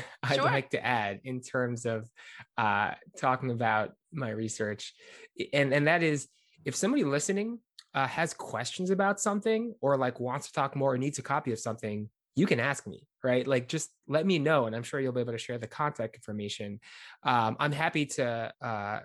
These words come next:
Speaker 1: to be in conversation about those things and to share those resources. In fact, that's almost one of the most fun parts, right, of, of doing scholarship is being in conversation with other people about it.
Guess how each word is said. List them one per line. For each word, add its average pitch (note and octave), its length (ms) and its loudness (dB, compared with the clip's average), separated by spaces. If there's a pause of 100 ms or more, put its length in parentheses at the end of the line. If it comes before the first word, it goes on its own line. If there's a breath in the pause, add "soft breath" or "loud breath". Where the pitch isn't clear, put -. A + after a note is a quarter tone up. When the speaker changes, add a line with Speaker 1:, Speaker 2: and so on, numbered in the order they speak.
Speaker 1:
to C3+ 100 -2
be C#3+ 140 6
in C3 60 2
conversation B2 580 -2
about A2+ 220 0
those A2+ 180 -4
things A#2 220 -4
and A2 100 -12
to A2+ 60 -10
share A2 220 -4
those G#2 240 -6
resources. A#2 440 -6
In G#2 100 -4
fact, B2+ 260 -2
that's A#2+ 140 -6
almost A#2+ 400 -4 (360 loud breath)
one C3 140 6
of B2 40 2
the A#2+ 60 2
most C3 380 4
fun A#2+ 200 0
parts, - 540 -2
right, A2 240 -2
of, A#2 220 -6
of G#2+ 120 -4
doing A#2 280 -2
scholarship A2 520 -6
is A#2 140 -12
being A#2 340 -4
in A2 120 -6
conversation A2 760 -8
with G#2 220 -8
other G#2+ 200 -6
people C3 300 -6
about G#2+ 300 -10
it. - 120 -18